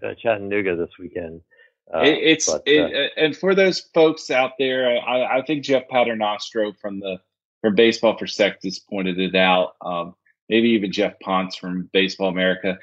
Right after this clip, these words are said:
Speaker 2: They are, um, experimenting with, um, uh, a pre-tack, uh, for grips on baseballs in this league. And I'm almost gonna
Speaker 1: Hmm,
Speaker 2: say
Speaker 1: right.
Speaker 2: that right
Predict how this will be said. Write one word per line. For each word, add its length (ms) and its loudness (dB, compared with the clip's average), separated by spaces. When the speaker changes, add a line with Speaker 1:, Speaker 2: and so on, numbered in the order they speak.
Speaker 2:
They 200 6
are, 600 -2
um, 440 -12
experimenting 800 -8
with, 180 -4
um, 320 -4
uh, 220 -4
a 120 0
pre-tack, 680 4
uh, 280 0
for 180 -6
grips 500 0
on 220 -10
baseballs 760 -6
in 220 -8
this 260 -8
league. 400 -6
And 80 4
I'm 220 2
almost 480 6
gonna 120 2
Speaker 1:
Hmm, 40 0
Speaker 2:
say 320 4
Speaker 1:
right. 400 2
Speaker 2:
that 380 0
right 280 -2